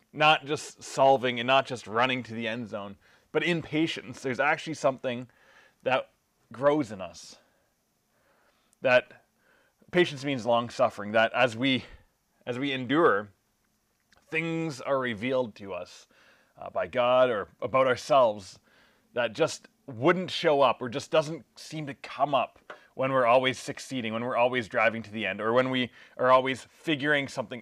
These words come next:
out. That in patience, God, God uniquely speaks to us. God uniquely grows us. And that's one reason why patience is such a, a virtue, such a valuable thing to us. But I don't wanna pause there. I wanna actually get into Psalm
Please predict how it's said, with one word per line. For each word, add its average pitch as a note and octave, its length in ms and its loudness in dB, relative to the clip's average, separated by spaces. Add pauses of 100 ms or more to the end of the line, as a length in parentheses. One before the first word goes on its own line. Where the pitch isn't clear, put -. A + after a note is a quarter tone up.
(120)
out. A2 380 -10 (1040)
That C#3+ 160 -2
in C#3+ 160 -2
patience, - 920 -6 (880)
God, C#3 440 6 (400)
God D3 180 2
uniquely D3 480 -4
speaks - 380 -16
to G2 140 -14
us. - 260 -16
God C3 340 -4
uniquely C3 580 -8
grows F2+ 320 -10
us. F2 320 -18 (380)
And D3 100 0
that's D3 160 2
one D#3+ 200 0
reason C3 240 -4
why A#2 100 0
patience C#3 520 -6
is A2+ 100 -14
such B2 280 -12
a, A2 300 -6 (240)
a G#2+ 80 0
virtue, C3+ 460 -2 (120)
such A#2+ 220 -16
a A#2+ 140 -4
valuable A#2+ 480 0
thing G#2+ 380 -12
to G2+ 200 -12
us. - 320 -14 (560)
But D#3 80 8
I D#3+ 40 12
don't E3+ 100 8
wanna E3 140 10
pause C3+ 300 6
there. C#3 200 6
I C#3 40 8
wanna C#3 180 6
actually B2 200 0
get C3+ 160 0
into B2 160 -2
Psalm C3 440 2